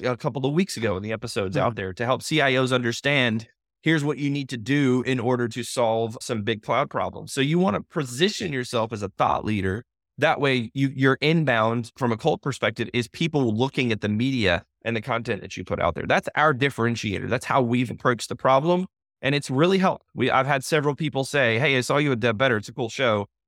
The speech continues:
Speaker 1: Let's
Speaker 2: Hmm.
Speaker 1: talk. Let's see if there's a way for you to work with us."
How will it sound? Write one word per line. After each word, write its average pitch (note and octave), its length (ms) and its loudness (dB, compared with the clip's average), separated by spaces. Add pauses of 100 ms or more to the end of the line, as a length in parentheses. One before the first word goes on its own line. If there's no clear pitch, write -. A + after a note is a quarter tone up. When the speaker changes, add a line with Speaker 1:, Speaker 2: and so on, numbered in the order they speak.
(120)
Speaker 1:
Let's C#3 220 -2
Speaker 2:
Hmm. D3 60 -2
Speaker 1:
talk. A#2+ 300 -2 (200)
Let's A#2 200 -2
see C3+ 200 0
if A#2+ 100 -4
there's A#2 160 -2
a A2+ 80 2
way G#2 200 -2
for - 120 -6
you G2+ 140 -4
to G#2 80 -4
work F#2+ 260 -2
with F#2 220 -4
us." - 300 -10